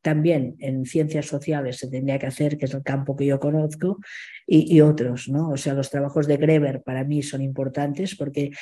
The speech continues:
se ha replanteado ya muchísimas cosas, los trabajos de muchísimas mujeres que no se les hace caso, se tendrían que empezar a mirar porque son muy importantes, hablando de lugares, hablando de espacios,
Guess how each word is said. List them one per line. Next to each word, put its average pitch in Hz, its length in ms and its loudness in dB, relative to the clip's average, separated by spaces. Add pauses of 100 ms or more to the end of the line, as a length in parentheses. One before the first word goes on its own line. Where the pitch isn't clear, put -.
(160)
se - 180 2
ha 151 60 6
replanteado 143 760 2
ya 147 200 0
muchísimas 139 600 -6
cosas, 165 480 0 (420)
los 160 180 4
trabajos 160 380 2
de 160 80 4
muchísimas 156 580 0
mujeres 151 680 -2
que 143 100 -2
no 147 120 0
se 147 140 -4
les 143 140 0
hace 139 220 -4
caso, 165 340 -2
se 139 160 -6
tendrían 147 360 -2
que 151 80 -2
empezar 143 500 -2 (320)
a 143 100 -2
mirar 151 380 4
porque 151 220 -2
son 180 240 0
muy 151 100 0
importantes, 139 640 -4
hablando 139 340 -2
de 135 100 -4
lugares, 143 640 -2
hablando 131 360 -6
de 135 80 -6
espacios, 143 680 -2